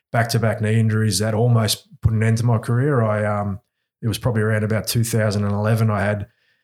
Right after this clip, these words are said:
uh, something like my sixth knee injury in a row on my right knee, and, and I was almost ready to hang it up, uh, hang the boots up. I wasn't, um, I didn't think that I could get back on the field. And, um, that, yeah, that, they're very challenging times. And, and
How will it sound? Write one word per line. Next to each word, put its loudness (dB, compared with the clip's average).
uh, -2
something 0
like -4
my -2
sixth 0
knee -2
injury -2
in -2
a -2
row -2
on -4
my -2
right -2
knee, -2
and, -6
and -2
I -2
was -2
almost 0
ready -2
to -2
hang -2
it -2
up, -4
uh, -2
hang -2
the -2
boots -4
up. -4
I -2
wasn't, -2
um, -4
I -2
didn't -2
think -2
that -2
I -2
could -6
get -4
back -2
on -2
the -4
field. -2
And, -4
um, -2
that, 0
yeah, 0
that, -2
they're 0
very 2
challenging 0
times. 0
And, -2
and -4